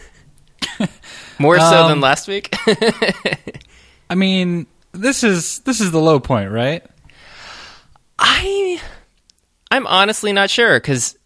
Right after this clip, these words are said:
Speaker 1: you know what? I, I, I, I think when I had originally seen all of these, I thought it was sort of an ascending order thing, like, "Oh, it's,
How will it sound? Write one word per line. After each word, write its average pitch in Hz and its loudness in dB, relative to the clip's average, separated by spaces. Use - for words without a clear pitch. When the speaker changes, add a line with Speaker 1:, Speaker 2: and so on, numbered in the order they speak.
Speaker 1:
you 160 -2
know 175 2
what? 220 0
I, 160 -4
I, 202 -2
I, 175 -2
I - -8
think 277 -6
when 190 0
I 180 2
had 170 2
originally 165 -2
seen 233 -4
all 120 0
of 107 -4
these, 104 -6
I 127 -4
thought 170 0
it 160 -6
was 123 -2
sort 131 -2
of 120 -6
an 113 -2
ascending 120 -2
order 117 -2
thing, 165 -2
like, 113 -2
"Oh, 233 0
it's, - -2